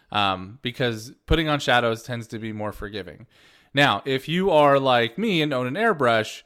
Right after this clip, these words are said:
it is so much easier to do this part, and you can do it much sooner in the paint. But that being said, we are learning to do things from the ground up. So we're working on the dry brushing skill.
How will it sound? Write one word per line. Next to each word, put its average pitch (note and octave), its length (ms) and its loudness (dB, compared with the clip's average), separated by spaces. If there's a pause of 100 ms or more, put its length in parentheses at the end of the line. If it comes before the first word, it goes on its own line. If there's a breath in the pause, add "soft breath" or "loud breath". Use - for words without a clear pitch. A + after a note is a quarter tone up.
it A3+ 100 -2
is G#3 140 -2
so A#3 460 2
much A3 200 -2
easier D#3 400 -4
to C3+ 100 -8
do B2+ 180 -4
this A#2 200 -10
part, G#2+ 280 -2
and F#3 240 -2
you F3+ 80 -6
can D#3+ 80 -10
do D#3 140 0
it C3+ 40 -2
much C3 220 -8
sooner D3 520 -4
in B2+ 120 -6
the A2 80 -8
paint. C3+ 420 -10 (500 soft breath)
But A2+ 320 2 (260)
that C#3 240 2
being C3+ 180 -2
said, G3 460 4 (100)
we C#3+ 220 2
are C3+ 100 6
learning D#3 380 2
to D#3 80 -6
do C#3 160 -2
things C3 260 -4
from A#2+ 200 -8
the A#2+ 100 -6
ground A2+ 500 -4
up. G2 280 -8
So A2 100 -8
we're G#2 260 -6
working D#3+ 520 -6
on A#2 180 -8
the A2 80 -8
dry A#2+ 460 -2
brushing A2 480 -6
skill. - 680 -12